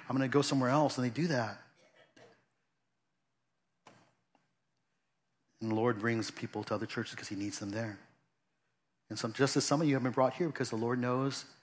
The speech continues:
that we need you. We need the giftedness you bring, the, the background that you bring, the different, uh, the, the, the skills that you have, that you bring, the ba-, the experiences.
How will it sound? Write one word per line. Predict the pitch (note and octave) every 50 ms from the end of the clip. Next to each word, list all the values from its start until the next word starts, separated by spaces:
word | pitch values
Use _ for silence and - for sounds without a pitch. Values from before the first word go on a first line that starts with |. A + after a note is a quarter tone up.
| _ _ _ _ _ _ _ _ _ _
that | - A2 G#2
we | G#2 A2+ A#2
need | A#2+ A#2+ A#2+ A2+ A2 -
you. | B2+ C3 A#2+ F#2 - - _ _ _ _ _ _ _ _ _ _ _ _ -
We | A#2
need | A2+ A#2 A#2+ A2+
the | - A#2
giftedness | G2+ G2+ C3+ C3+ - B2 A2 G#2 F#2+ -
you | - G2+
bring, | F2 - G2 F#2 F#2 F2+ F2
the, | G2+ - - - - _
the | A#2 A2 F#2 - -
background | - C3 B2+ C#3 - - A#2+ G#2+ G2+
that | G2+ F#2+ -
you | G#2 G2
bring, | F2 - G2+ F#2+ F#2 F#2 F2 - - - _ _ _ _ _ _ _ _ _ _ _ -
the | G#2+
different, | G#2+ A2 G#2+ - A#2 G#2+ -
uh, | - G2+ G#2 G2+ G2
the, | F#2+ F#2+ F2+ - - - - _ _
the, | A2 G#2+ G2+
the | - A2+ G#2+
skills | - - - C3+ C#3 D3 D#3
that | B2+ A2 -
you | - G#2+
have, | - - G2+ G2 F#2+ -
that | - G#2+ - -
you | G#2
bring, | - B2 A2+ G#2+ G#2
the | F#2+ A2+
ba-, | G2+ - A#2+ - - - - - -
the | -
experiences. | A#2 - - - - B2 C#3 D3 D3+ C#3 - - G2+ F#2+ -